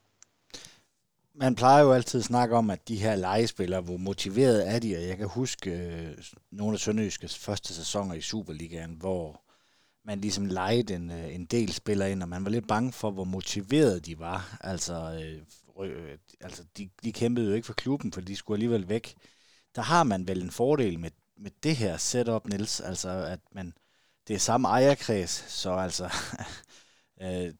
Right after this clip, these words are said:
der, der, der tænker jeg, at selvom man er, man er væk til, til næste sæson, så kæmper man måske lidt mere for klubben nu, end man gør en,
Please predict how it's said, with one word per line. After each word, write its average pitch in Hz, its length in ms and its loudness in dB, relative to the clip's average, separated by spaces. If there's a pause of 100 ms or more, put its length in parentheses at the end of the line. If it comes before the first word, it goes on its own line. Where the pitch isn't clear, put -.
(280)
der, 101 100 -2 (180)
der, 101 80 -6 (100)
der 110 120 4
tænker 147 320 2
jeg, 92 140 4
at 90 80 -2
selvom 147 280 4
man 92 200 -2
er, 92 100 -2
man 95 200 -2
er 92 60 -4
væk 123 220 0 (180)
til, 87 500 -6
til - 160 -10
næste 117 200 0
sæson, 101 360 -2
så 120 200 -8
kæmper 147 240 2
man 117 120 2
måske 95 240 -2
lidt 139 180 2
mere 135 160 0
for - 80 -16
klubben 120 340 2
nu, 117 120 2
end 123 80 2
man 92 200 -2
gør 110 200 2
en, 90 460 -6